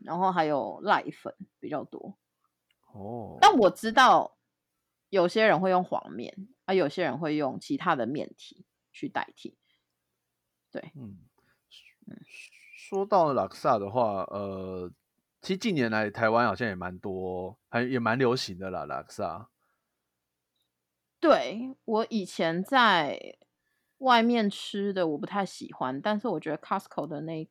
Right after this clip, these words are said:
Speaker 1: 款还不错。
Speaker 2: 啊，Costco 也有卖？<laughs>
Speaker 1: Costco 有卖，Costco 它有卖，呃，它在那个有点，那叫什么熟食区，也不是熟食区，你知道就是卖，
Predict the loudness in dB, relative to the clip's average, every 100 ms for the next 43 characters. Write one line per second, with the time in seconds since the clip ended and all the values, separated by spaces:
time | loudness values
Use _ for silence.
0 | _ -10 -8 -8 -12 -14 -16 -16 -14 -14
1 | -18 _ _ _ _ _ _ -8 -8 -8
2 | -6 -6 -4 -4 -4 -2 -2 -2 -4 -16
3 | _ _ -20 _ -20 -8 2 2 6 6
4 | 6 4 2 4 2 6 4 6 4 4
5 | 2 4 4 4 -2 -10 _ _ _ _
6 | _ _ 0 2 2 4 2 2 2 0
7 | -2 -4 -6 -8 _ -8 -6 -4 -6 -10
8 | -4 -4 -4 -8 -8 -8 -4 -2 0 -2
9 | -4 -10 -8 -6 0 2 2 4 6 4
10 | 2 -6